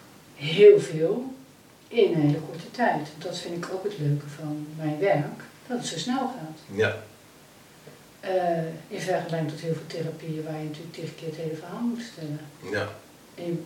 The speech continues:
Speaker 1: het is pas de derde keer dat je hier bent, hè?
Speaker 2: Ja. Nou, ik, ik denk als je dit, wat we nu hebben gedaan,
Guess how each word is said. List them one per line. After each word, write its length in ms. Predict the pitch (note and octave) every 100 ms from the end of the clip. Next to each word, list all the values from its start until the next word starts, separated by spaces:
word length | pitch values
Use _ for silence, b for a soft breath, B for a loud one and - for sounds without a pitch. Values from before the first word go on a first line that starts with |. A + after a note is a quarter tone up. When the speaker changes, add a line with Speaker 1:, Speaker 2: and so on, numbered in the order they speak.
| -
Speaker 1:
het 80 | F#3
is 100 | -
pas 200 | - -
de 80 | E3
derde 300 | A3+ A3 -
keer 140 | E3
dat 140 | E3 -
je 60 |
hier 100 | E3
bent, 300 | D3+ G3+ D3+
hè? 140 | D#3 G#3 A#3+ - - - A2+
Speaker 2:
Ja. 140 | C#2 - - - - - - - -
Nou, 120 | F#2+ A2+
ik, 120 | A2
ik 180 | G2+ A2
denk 200 | A#2 -
als 140 | -
je 120 | -
dit, 380 | C#3 C3+ - -
wat 180 | A#2 A2+
we 60 | A2+
nu 200 | B2+ C3+
hebben 200 | A#2 G#2+
gedaan, 340 | - A2+ G2